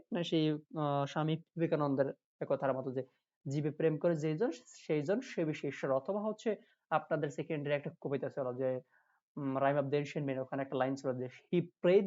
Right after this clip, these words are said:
best, he loved best।" যে গডের সৃষ্টিকে ভালোবাসে, সে যেন গডকে ভালোবাসে। তার মানে গডের সৃষ্টিকে ভালোবাসার মাধ্যমে সে গডকে ভালোবাসে বা গডের সান্নিধ্যে চলে যাবে। তো সেই আনন্দটা সেখানে শেয়ার করছে যে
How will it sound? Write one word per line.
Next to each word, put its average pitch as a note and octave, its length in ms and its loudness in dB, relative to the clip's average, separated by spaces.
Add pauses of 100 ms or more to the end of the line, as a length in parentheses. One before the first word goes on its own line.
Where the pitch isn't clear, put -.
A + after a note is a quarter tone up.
best, D4 260 -2
he D#3 100 0
loved B2+ 480 2
best।" - 240 -8 (420)
যে E3+ 200 2
গডের E3+ 280 4
সৃষ্টিকে A#3 520 -2
ভালোবাসে, G3+ 340 4
সে F#3+ 80 0
যেন C#3+ 180 0
গডকে C3+ 300 0
ভালোবাসে। B2 360 -4
তার A3+ 140 -6
মানে G#4 120 0 (400)
গডের D#3 260 4
সৃষ্টিকে A3+ 440 -4
ভালোবাসার D3+ 400 2
মাধ্যমে G#3 320 0
সে F3 200 -4
গডকে C3+ 320 0
ভালোবাসে C#3 400 0
বা A3+ 120 2
গডের C#3 220 2
সান্নিধ্যে B2+ 440 -4
চলে A#2+ 220 -4
যাবে। A#2+ 260 -6
তো G4 140 -4 (340)
সেই C4+ 300 -2 (100)
আনন্দটা E3+ 500 0
সেখানে - 340 -10
শেয়ার C3+ 220 -10
করছে C3 300 -10
যে B2+ 120 -6